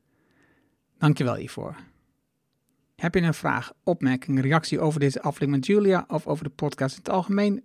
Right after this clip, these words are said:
Stuur dan een e-mail naar podcast at decide for impact punt com. Ik hoor supergaaf van jou. Wil je leren hoe je focus en energie vindt met jouw innerlijke kompas?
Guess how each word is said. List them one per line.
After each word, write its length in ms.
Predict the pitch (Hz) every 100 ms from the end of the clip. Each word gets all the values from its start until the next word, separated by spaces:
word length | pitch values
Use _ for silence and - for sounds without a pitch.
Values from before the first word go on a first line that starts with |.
| _
Stuur 300 | - - 233
dan 140 | 220 165
een 120 | 143
e-mail 280 | 190 170 135
naar 220 | 120 - -
podcast 640 | 113 - - 73 143 - _ -
at 280 | 147 - _ _
decide 460 | - 131 - 135 131
for 220 | - - -
impact 260 | 127 127
punt 180 | - 123
com. 260 | - 147 - _ _ _ _
Ik 120 | -
hoor 320 | 175 165 160 -
supergaaf 560 | - 139 135 - 143
van 100 | - -
jou. 120 | 143 _ _ _ _ _ _ _ _ _ _ _ _ _ _ _ _ _ _ _ _ _ _ _ _ -
Wil 140 | 165
je 120 | 190
leren 300 | 160 143 131
hoe 200 | 131 180
je 120 | 156
focus 500 | 139 - 196 - 170
en 160 | - 160
energie 380 | 156 156 131 131
vindt 320 | 117 120 -
met 140 | 127
jouw 240 | 151 143 -
innerlijke 360 | 170 175 156 156
kompas? 560 | 156 139 190 208 -